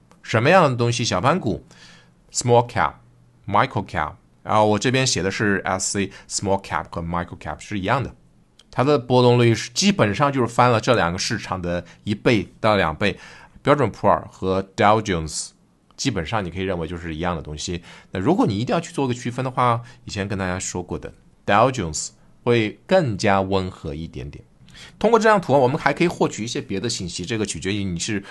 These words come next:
如何看的。那个大家仔细去看这些图就好了，而不是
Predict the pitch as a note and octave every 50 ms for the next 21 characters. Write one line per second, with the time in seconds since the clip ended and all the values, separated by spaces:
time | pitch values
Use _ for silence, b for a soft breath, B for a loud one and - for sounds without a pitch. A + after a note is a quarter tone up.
0 | B B B - G2+ G2 G2 G#2+ A2 - - - B2+ G2+ F2 D#2 - - C#3+ -
1 | F2+ F#2+ F#2 F#2 F#2+ G2 G2 F#2+ F2 F2 E2 C#2+ - G#2 G#2 G2 G2 - - -
2 | E2+ G2 G#2 A#2+ - D#3+ C#3 B2+ C3 C#3+ C3+ - - A2 A2 A#2+ A#2+ A2+ D2+ D2
3 | - B B B B B _ _ _ - A2 A2+ C#3 C3 D3 C#3